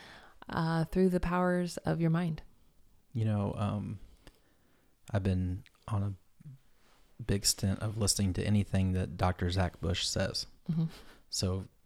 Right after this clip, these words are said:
Speaker 2: um, YouTube's figured that out. So every time I open YouTube, like, "Hey, he was on this interview. He's on this podcast. Here, you should listen to this."
Speaker 1: A couple of the shows that we loved, we shared in the Lift to Life
Speaker 2: Mm-hmm.
Speaker 1: Facebook
Speaker 2: Correct.
Speaker 1: group. So go over there and check those links out if you'd like to.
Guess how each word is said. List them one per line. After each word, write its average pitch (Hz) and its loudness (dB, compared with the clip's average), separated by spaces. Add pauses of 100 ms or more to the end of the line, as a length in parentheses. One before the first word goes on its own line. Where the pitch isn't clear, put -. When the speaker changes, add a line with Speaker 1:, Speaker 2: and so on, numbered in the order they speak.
(340)
Speaker 2:
um, 87 -4
YouTube's 107 2
figured 98 0
that 90 4
out. 90 0
So 90 -2
every 104 6
time 101 4
I 95 4
open 92 0
YouTube, 92 0 (160)
like, 98 -4
"Hey, 170 6 (340)
he 123 0
was 120 4
on 113 6
this 110 2
interview. 90 0
He's 90 -2
on 101 4
this 110 0
podcast. 92 -2
Here, 95 0
you 92 -2
should - -2
listen 101 0
to 95 0
this." - -2 (280)
Speaker 1:
A 160 -4
couple 185 4
of 151 0
the 151 2
shows 147 -2
that - -2
we 143 0
loved, 139 0
we 135 0
shared 131 0
in 131 0
the 131 0
Lift - 0
to 123 -2
Life 117 2
Speaker 2:
Mm-hmm. - -2
Speaker 1:
Facebook - -4
Speaker 2:
Correct. - 2
Speaker 1:
group. - -6
So - -4
go 147 0
over 151 0
there 135 2
and 135 0
check - -8
those 131 0
links - -2
out - 0
if - -6
you'd - -6
like - -6
to. - -8